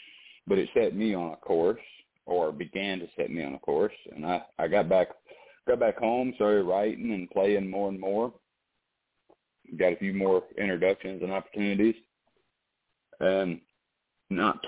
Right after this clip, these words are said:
too much longer than, about a year or so after that was when I started, I went to work in the oil field.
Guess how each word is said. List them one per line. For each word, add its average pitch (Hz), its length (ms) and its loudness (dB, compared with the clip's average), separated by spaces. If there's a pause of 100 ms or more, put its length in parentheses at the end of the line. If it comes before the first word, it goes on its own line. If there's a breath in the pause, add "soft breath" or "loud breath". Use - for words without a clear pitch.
too 247 100 4
much - 240 0
longer 78 440 -2
than, 73 280 -12
about 151 220 0
a 120 60 -4
year 123 400 0
or 95 120 -4
so 98 140 4
after 90 260 -2
that 92 400 0
was 78 100 -14
when 76 120 -8
I 76 160 -6
started, 85 380 0 (100)
I 85 40 -4
went 85 160 -4
to 78 60 -6
work 82 240 0
in 87 80 0
the 82 60 0
oil 147 320 4
field. - 240 -8